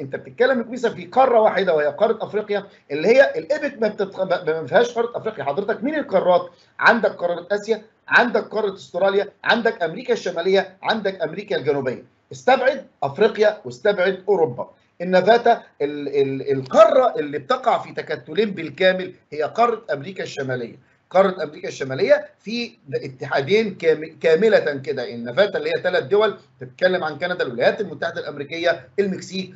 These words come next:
ودول أيضًا أعداء في الإيبك. اتحاد المغرب العربي اللي بيضم خمس دول، تونس، ليبيا، الجزائر، المغرب، موريتانيا.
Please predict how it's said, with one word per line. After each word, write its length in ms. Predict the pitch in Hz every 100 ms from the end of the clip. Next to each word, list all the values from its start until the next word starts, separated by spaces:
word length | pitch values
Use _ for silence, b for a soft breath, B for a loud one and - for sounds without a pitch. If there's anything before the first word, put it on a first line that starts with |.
| B
ودول 360 | 127 135 220 -
أيضًا 380 | 202 196 190 165
أعداء 400 | 131 131 185 185
في 260 | - 165 180
الإيبك. 360 | 190 135 120 - - B B 156
اتحاد 360 | - 247 294
المغرب 380 | 294 247 285 269
العربي 480 | 247 233 269 262 -
اللي 140 | 147
بيضم 360 | 143 139 220 247
خمس 300 | - 226 214
دول، 320 | 139 214 208 190 _ 147
تونس، 380 | 220 233 196 _ _
ليبيا، 400 | 156 214 220 214 _ 127
الجزائر، 580 | 123 131 190 233 220 - _ -
المغرب، 520 | 120 139 214 208 214 - _
موريتانيا. 640 | 120 123 156 240 240 233